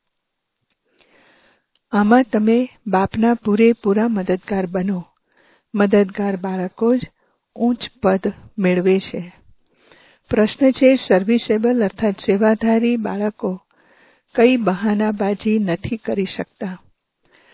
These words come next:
ઉત્તર છે, સર્વિસેબલ બાળકો એ બહાનું નહીં કરશે કે "બાબા, અહીં ગરમી છે, અહીં ઠંડી છે, એટલે અમે સર્વિસ નથી કરી શકતા.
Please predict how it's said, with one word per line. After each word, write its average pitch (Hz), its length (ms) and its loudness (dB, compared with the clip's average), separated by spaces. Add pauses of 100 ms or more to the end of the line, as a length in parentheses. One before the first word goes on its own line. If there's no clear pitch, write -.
(380)
ઉત્તર 247 420 4
છે, 262 260 2
સર્વિસેબલ 226 800 0
બાળકો 208 540 -2
એ 226 140 4
બહાનું 202 600 -4
નહીં 185 260 -2
કરશે 240 500 -4 (1040)
કે 247 140 4
"બાબા, 226 440 0 (120)
અહીં 220 280 2
ગરમી 202 420 0
છે, 208 440 -2 (180)
અહીં 226 260 4
ઠંડી 208 500 -4
છે, 208 360 -4 (500)
એટલે 240 260 2
અમે 220 320 2
સર્વિસ 196 540 -4
નથી 202 240 -8
કરી 196 240 -2
શકતા. 202 520 -12